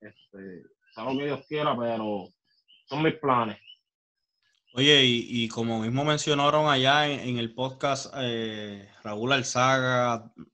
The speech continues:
Speaker 2: Dagger y, y Albert Hernández, el, todo lo tiene, es cuestión de tiempo, y esta ha
Speaker 1: Sí,
Speaker 2: sido un,
Speaker 1: tiempo,
Speaker 2: un,
Speaker 1: calma.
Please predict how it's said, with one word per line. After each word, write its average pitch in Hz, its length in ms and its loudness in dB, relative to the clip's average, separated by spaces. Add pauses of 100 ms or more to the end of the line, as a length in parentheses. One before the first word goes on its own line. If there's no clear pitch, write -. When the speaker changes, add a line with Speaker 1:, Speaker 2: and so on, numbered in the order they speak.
Speaker 2:
Dagger 127 540 2
y, 120 220 0
y 110 340 -4
Albert 110 280 -4
Hernández, 127 580 -2 (840)
el, 123 400 0
todo 196 260 6
lo 190 140 6
tiene, 127 300 2 (240)
es 117 100 -8
cuestión 165 320 2
de 160 120 6
tiempo, 190 580 2 (520)
y 123 260 4
esta 131 200 2
ha 175 40 8
Speaker 1:
Sí, 196 80 6
Speaker 2:
sido - 100 4
un, - 60 6
Speaker 1:
tiempo, 196 340 0
Speaker 2:
un, 156 300 -6
Speaker 1:
calma. 160 460 2